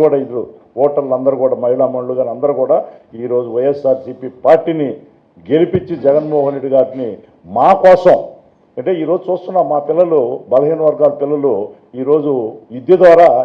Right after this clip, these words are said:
ఎంత లాభం పొందుతున్నారు. విద్య ఉంటేనే రేపు ఆర్థికంగా కానీ, సామాజిక పరంగా కానీ, ఆత్మగౌరవంగా కానీ ఉండడానికి అవకాశం. కాబట్టి పెద్ద ఎత్తున బడ్జెట్ కేటాయింపులు కానీ, ప్రాధాన్యత కానీ ఈరోజు విద్యకి జగన్మోహన్ రెడ్డి గారు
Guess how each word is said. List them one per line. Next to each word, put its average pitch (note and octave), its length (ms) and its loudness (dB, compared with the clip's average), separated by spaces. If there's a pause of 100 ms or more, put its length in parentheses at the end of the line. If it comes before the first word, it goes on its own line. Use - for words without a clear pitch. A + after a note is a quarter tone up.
(120)
ఎంత C3 140 -6 (100)
లాభం C3 280 2
పొందుతున్నారు. G#2 420 -10
విద్య B2+ 280 -8
ఉంటేనే E3 380 0 (500)
రేపు D#3 300 0
ఆర్థికంగా D3 580 0
కానీ, C#3+ 200 2 (120)
సామాజిక C#3+ 460 -2 (120)
పరంగా C3+ 320 -4 (100)
కానీ, C3 140 -2 (120)
ఆత్మగౌరవంగా B2+ 680 -4
కానీ A#2+ 220 -8 (340)
ఉండడానికి C#3 500 2
అవకాశం. D3 400 0 (100)
కాబట్టి C3 360 0
పెద్ద D#3 400 0
ఎత్తున F#3 240 0 (560)
బడ్జెట్ C3 340 -2 (100)
కేటాయింపులు C#3 580 2
కానీ, C3 260 2
ప్రాధాన్యత B2+ 540 -2
కానీ B2 220 -4
ఈరోజు A#2+ 280 -6
విద్యకి C3+ 380 -6 (420)
జగన్మోహన్ B2 460 -4
రెడ్డి A2+ 180 -8
గారు B2 240 0